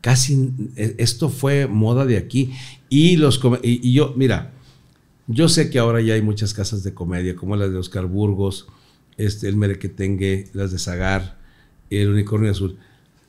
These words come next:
Pero lo que sí debemos de estar todos los comediantes muy, muy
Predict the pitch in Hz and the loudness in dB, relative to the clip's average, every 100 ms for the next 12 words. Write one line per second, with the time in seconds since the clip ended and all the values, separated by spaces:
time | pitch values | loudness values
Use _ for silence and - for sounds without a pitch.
0 | - 120 120 123 120 123 - 160 156 151 | 0 4 6 4 4 0 2 2 4 4
1 | 151 131 127 127 127 135 131 127 110 101 | 4 2 2 0 2 0 0 0 0 0
2 | 104 107 107 104 110 120 123 123 123 - | 0 0 0 2 4 6 6 4 0 -2
3 | 113 113 120 120 123 123 123 123 | 2 4 4 4 4 4 2 0